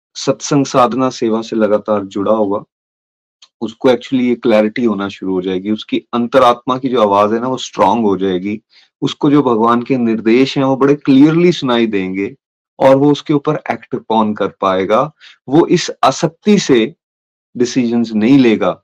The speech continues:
अच्छा इससे वो खुश हो जाएगा या इससे basically मैं दूसरे इंडिविजुअल को खुश कर पाऊंगा, नहीं। उसका ध्यान क्या होगा, मेरा किस तरह से मैं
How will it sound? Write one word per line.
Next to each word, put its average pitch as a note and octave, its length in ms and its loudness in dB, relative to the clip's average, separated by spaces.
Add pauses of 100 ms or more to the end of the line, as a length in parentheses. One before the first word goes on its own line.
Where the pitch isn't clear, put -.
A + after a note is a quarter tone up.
अच्छा G#2 360 -4
इससे G2 300 -4
वो G#2+ 200 -2
खुश A2+ 300 -8
हो A2 120 -4
जाएगा G#2+ 480 0 (400)
या A2 420 0 (400)
इससे A2 580 -2 (580)
basically A2 500 -2
मैं G#2+ 260 0 (480)
दूसरे A2 340 0
इंडिविजुअल G#2+ 460 0
को G#2+ 140 -4
खुश A2 240 -8
कर - 160 -4
पाऊंगा, G#2 420 -2
नहीं। G2+ 260 -4 (220)
उसका D3 280 -2
ध्यान B2+ 360 -2
क्या A#2+ 140 0
होगा, G#2+ 340 0 (360)
मेरा A2+ 680 2 (440)
किस - 240 0
तरह C3+ 280 2
से E3 440 -2
मैं B2+ 140 -4